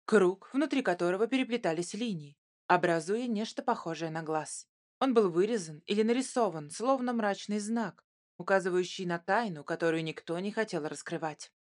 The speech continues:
Сегодня Александр должен был посетить дом на улице Кроуфорд, сорок семь. Это был последний известный адрес одного из пропавших. Каждый шаг детектива был осторожен, каждый взгляд внимателен.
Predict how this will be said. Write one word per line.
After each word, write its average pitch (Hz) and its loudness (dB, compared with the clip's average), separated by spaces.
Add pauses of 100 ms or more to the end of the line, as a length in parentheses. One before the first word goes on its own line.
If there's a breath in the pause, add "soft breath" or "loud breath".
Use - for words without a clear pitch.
(200)
Сегодня 220 6
Александр 190 -2
должен 180 -2
был 180 -2
посетить 180 -6
дом 196 -2
на 160 0
улице 175 -4
Кроуфорд, 175 -4
сорок 170 -6
семь. 170 -4 (280)
Это 208 -4
был 190 0
последний 196 0
известный 180 -4
адрес 185 -4
одного 180 0
из 156 -8
пропавших. 180 -2 (240)
Каждый 269 4
шаг 233 2
детектива 190 -2
был 170 0
осторожен, 185 -2 (320)
каждый 196 4
взгляд 170 0
внимателен. 175 -2